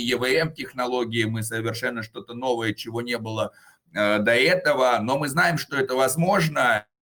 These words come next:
и мы, э, будем имплементировать I B C, это в нашем родмапе.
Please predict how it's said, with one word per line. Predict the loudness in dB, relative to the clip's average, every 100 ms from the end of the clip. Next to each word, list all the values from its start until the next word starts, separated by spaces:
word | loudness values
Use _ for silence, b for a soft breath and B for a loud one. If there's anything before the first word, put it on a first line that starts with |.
| _ _ _ _ -8
и | -6 -6
мы, | -6 -2 0 0 -2
э, | -2 -2 0 0 0
будем | -6 -6 -4 -4 -6 -8 -10
имплементировать | -10 -8 -6 -6 -4 -2 -2 -2
I | -4
B | -4
C, | -4 0 2
это | 0 -2
в | -4
нашем | -4 -4 -4
родмапе. | -4 -4 -6 -10 _